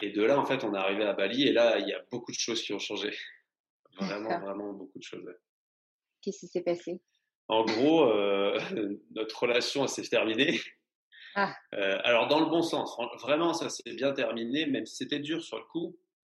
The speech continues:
Speaker 1: C'était, euh, pour le bien, euh, de nous deux, tu vois. C'est-à-dire qu'on, c'est moi qui ai pris cette décision, mais on s'est en-, <laughs> le chat, qu'est-ce qu'il veut ? Je sais pas si tu l'entends, mais bon, il y a mon chat
Speaker 2: Si,
Speaker 1: qui
Speaker 2: si,
Speaker 1: vient.
Speaker 2: <laughs> c'est pas grave.
Speaker 1: <laughs>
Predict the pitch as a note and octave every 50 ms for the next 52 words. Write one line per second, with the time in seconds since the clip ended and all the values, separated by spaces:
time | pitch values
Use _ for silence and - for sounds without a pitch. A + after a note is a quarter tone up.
0 | _ _ _ _ _ _ _ - - - _ - - - - - - B2+ A#2+ A2
1 | G#2 G2 - - - G#2+ G2+ G2 F#2+ F#2+ - - A2+ A2+ A#2 G#2+ G2 F#2+ G2 G2
2 | G2 G#2+ B2 D3 D#3 E3 D#3 C#3 - - - A2 G#2 G#2 - - - - - -
3 | - - F#2 F2+ F2+ F2+ E2+ _ _ _ _ _ _ _ _ _ - - D3+ D3+
4 | A#2+ - - A2+ - - - G#2+ - - G#2 - - - G2 G2 - - G#2+ G#2+
5 | B2+ C#3+ D3 D3 C3+ A2+ G2 F#2+ F#2 - - - - _ _ _ _ _ _ _
6 | _ _ _ - - - _ _ _ _ _ _ _ _ _ - - - - E3
7 | - - - A2+ G2 G2+ - - - _ - - - C#3 - F#2+ F#2 - - -
8 | G2+ - - - - - _ - F#2+ F#2+ F#2+ - _ _ _ _ _ - - -
9 | _ _ _ _ _ _ _ _ - - - - - - - - - - - -
10 | - - D4+ D4+ - C4+ A3+ - - - - B2+ B2+ A#2+ G#2+ G#2+ G#2+ G#2 G#2+ A2
11 | - A#2+ - - C4+ C4+ B3+ - - C4+ C#4+ A#3+ - - D4+ D4+ - - B3+ A#3+
12 | - A#3 A3+ G#3+ G3+ G3+ G3 F#3 - - - - - F3 D#3+ - - - - E3+
13 | E3+ C#3+ - - -